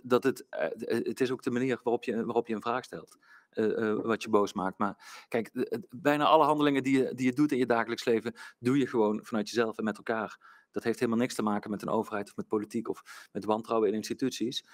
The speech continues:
Heel veel van het, van het samenleven doe je met elkaar. En daarin is nog best veel vertrouwen in elkaar en, en bereidheid om elkaar te helpen. Daar zit helemaal geen boosheid in die onderlinge,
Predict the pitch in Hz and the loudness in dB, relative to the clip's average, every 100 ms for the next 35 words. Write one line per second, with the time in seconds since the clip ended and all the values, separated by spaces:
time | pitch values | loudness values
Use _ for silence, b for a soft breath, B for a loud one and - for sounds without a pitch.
0 | B - 143 147 143 139 123 139 117 110 | B -2 2 2 4 4 4 2 -2 -4
1 | - 120 - 135 123 110 120 147 185 110 | -4 -2 0 0 2 0 0 -2 0 -2
2 | - 101 98 110 B B - 131 131 131 | -2 -2 -2 -4 B B -2 0 0 -2
3 | 123 127 151 165 139 120 - 156 147 104 | -4 -4 -4 -2 -2 -2 -4 0 0 0
4 | 104 104 104 B B B 120 113 120 123 | -2 -4 -6 B B B -6 -2 -2 -4
5 | 123 113 117 110 - 120 131 110 107 B | -4 -4 -2 -4 -2 -2 -2 -4 -8 B
6 | - 127 160 151 156 135 127 117 143 170 | -6 -2 -2 -2 -2 -2 -2 2 2 2
7 | 110 98 110 113 - 110 104 101 | -2 -4 -2 -2 -4 -4 -4 -4